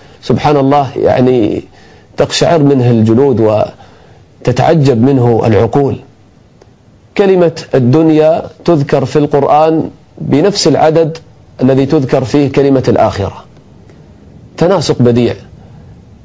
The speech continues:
تجد مثلًا سورة قاف تقرر البعث في القرآن، وعدد آيات هذه السورة خمس وأربعين آية،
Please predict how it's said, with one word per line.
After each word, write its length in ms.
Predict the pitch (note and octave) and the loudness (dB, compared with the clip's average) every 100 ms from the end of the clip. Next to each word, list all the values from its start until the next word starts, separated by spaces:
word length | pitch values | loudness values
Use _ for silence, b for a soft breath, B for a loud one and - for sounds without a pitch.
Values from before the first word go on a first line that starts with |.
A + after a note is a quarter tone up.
| - | -6
تجد 320 | F3 F3 E3+ D#3+ | -2 0 0 0
مثلًا 460 | D#3+ E3 E3 E3 - B B B - | 0 0 0 -2 -8 B B B -8
سورة 380 | - F#3 E3+ D3+ - | -2 0 0 -4 -2
قاف 320 | D3+ E3 D#3 | 0 0 -2
تقرر 460 | C#3+ D3+ E3 E3 C#3 | -4 0 0 0 2
البعث 440 | A2+ C3+ F#2+ - | 2 0 -2 -2
في 80 | B2 | -2
القرآن، 520 | A#2+ A#2+ - A2+ G2 - - _ _ _ - | 0 0 0 -2 -4 -8 -20 _ _ _ -4
وعدد 480 | - G3 F3 C3+ - - _ B2 | 0 2 0 -2 -8 -20 _ 0
آيات 380 | C3+ E3 D3 | 2 2 0
هذه 160 | D#3 D3 | 0 0
السورة 540 | C3+ D3+ D3+ D#3+ E3 - - _ _ _ _ _ | 0 0 0 0 -4 -10 -20 _ _ _ _ _
خمس 340 | - F#3 C#3+ | -2 -2 0
وأربعين 520 | C3+ C#3 B2+ C#3 D#3+ - | 0 2 0 2 0 2
آية، 380 | A2+ G2+ G2+ | 0 0 -4